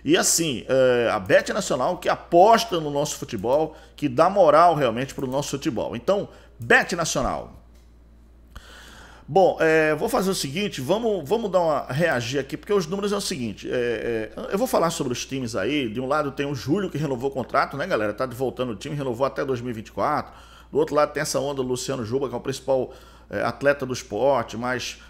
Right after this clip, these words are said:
pode sair, inclusive de graça, né? Pelo menos por enquanto é o que se fala. Mas, é, é, a gente vai reagir aqui aos números. Já, já eu mostro o último jogo, você vai ver os melhores momentos aqui com a gente.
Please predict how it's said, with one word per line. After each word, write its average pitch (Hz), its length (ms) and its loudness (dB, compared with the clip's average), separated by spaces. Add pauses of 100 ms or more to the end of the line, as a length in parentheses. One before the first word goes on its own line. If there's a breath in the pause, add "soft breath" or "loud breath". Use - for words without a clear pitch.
(100)
pode 139 260 4
sair, 113 440 0
inclusive 127 460 -4
de 123 100 -6
graça, 107 640 0
né? 113 340 -4 (420 loud breath)
Pelo 104 180 -8
menos 127 180 -6
por - 140 -8
enquanto 123 400 -2
é 117 60 0
o 110 40 -6
que - 80 -14
se 101 140 -8
fala. 135 480 -2 (340 loud breath)
Mas, 135 400 -4
é, 139 720 0
é, 127 60 -4
a - 20 0
gente 180 220 -6
vai 190 100 0
reagir 135 380 0
aqui 135 160 -6
aos 120 160 -2
números. 160 240 -2
Já, 165 180 2
já 151 140 0
eu 156 60 4
mostro 143 320 -4
o 113 120 -2
último 131 320 -2
jogo, 143 320 0
você - 140 -8
vai 117 140 -2
ver 123 100 -6
os 123 100 -4
melhores 120 300 -4
momentos 113 320 -8
aqui 107 220 -10
com - 100 -8
a 98 60 -6
gente. 151 340 -6